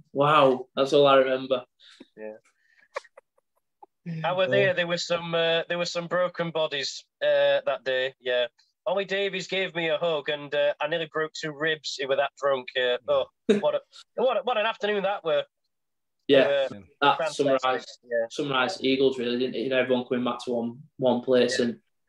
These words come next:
Speaker 1: uh,
Speaker 2: Yeah.
Speaker 1: I think, you know, when you ha-, you've got such a passionate fan base that might not be the biggest, I think you, them intimate moments when, you know, if you're at another club that's a bit bigger, you don't get to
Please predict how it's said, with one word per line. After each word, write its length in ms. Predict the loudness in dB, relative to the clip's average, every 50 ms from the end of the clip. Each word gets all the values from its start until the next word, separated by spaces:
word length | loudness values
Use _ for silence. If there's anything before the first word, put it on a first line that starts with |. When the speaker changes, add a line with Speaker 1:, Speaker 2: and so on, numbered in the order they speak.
| _ _ -2
Speaker 1:
uh, 60 | 0 0 2 2 0
Speaker 2:
Yeah. 60 | 0 -2 -6 -6 -2
Speaker 1:
I 80 | -2 0 2
think, 320 | 2 2 2 0 -4 -8 _ _ _ _ _ _ _
you 80 | 2 4
know, 80 | 6 6
when 140 | 6 6 6
you 100 | 6 4
ha-, 180 | 4 2 0 -2
you've 200 | -2 0 2 4
got 220 | 4 4 4 2 -4 _ _ _ _ _ _ _ _ _ -8
such 240 | -2 0 0 0 0
a 40 | 0
passionate 380 | -2 -2 -2 -2 -2 -6 -8 -6
fan 200 | -4 -4 0 2
base 220 | 2 2 2 2 -2
that 80 | -2
might 160 | 0 0 0 0
not 100 | -2 -4
be 60 | -6
the 40 | 0
biggest, 380 | 2 2 2 4 2 -2 -2 -4
I 60 | -8
think 200 | -6 -6 -6 -4
you, 160 | -6 -4 0 4
them 180 | 4 4 4
intimate 340 | 4 2 0 -2 -4 -2 2
moments 380 | 2 2 2 2 0 -2 -2 -2
when, 280 | -2 -2 -2 -6 -10 -12 _ _ _ _ -6
you 80 | -2 0
know, 60 | 0
if 160 | 0 0 0 2
you're 200 | 6 6 6 6
at 80 | 6 4
another 260 | 2 2 2 0 0
club 200 | 0 -4 -4 -4
that's 160 | -6 -4 -2
a 40 | 0
bit 160 | 0 0 0
bigger, 180 | 0 -2 0 0
you 140 | 0 2
don't 180 | 4 4 4 4
get 180 | 2 0 -2 -2
to 360 | -2 0 0 0 0 -2